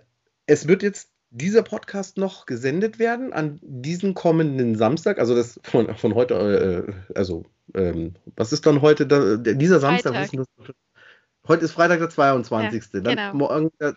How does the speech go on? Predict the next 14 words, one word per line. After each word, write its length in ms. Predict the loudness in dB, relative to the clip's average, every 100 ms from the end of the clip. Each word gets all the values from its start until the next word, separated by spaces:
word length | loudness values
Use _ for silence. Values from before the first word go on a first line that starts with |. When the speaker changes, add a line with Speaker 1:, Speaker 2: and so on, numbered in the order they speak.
| -2
Speaker 1:
genau, 300 | 2 4 2
dann 140 | 0
ist 140 | -4 0
jetzt, 260 | -2 -2
die 100 | -8
Sendung 340 | 0 2 2 2
läuft 240 | 2 2 -2
jetzt 180 | -6
also 200 | -6 -6
quasi 440 | -8 -4 -2 -2 -4
dann 160 | -6 -4
am 160 | -8 -4
dreiundzwanzigsten. 1200 | -2 0 0 -2 -4 -2 -4 -8 -6 -2 -2 -2 _ _ -14
Speaker 2:
Mhm. 280 | -10 -8